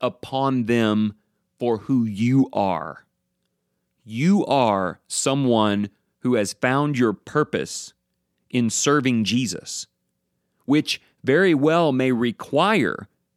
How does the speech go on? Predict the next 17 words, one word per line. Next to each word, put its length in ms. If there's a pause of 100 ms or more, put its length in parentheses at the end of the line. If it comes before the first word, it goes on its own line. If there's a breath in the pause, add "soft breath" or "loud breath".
(440)
the 140
abandoning 840
or 120
even 300 (120)
forfeiting 720
of 160
things 400 (220 soft breath)
that 140
make 320
you 140
happy 680 (840)
because 680
of 260
the 80
peace 800 (400)
that 200
surpasses 800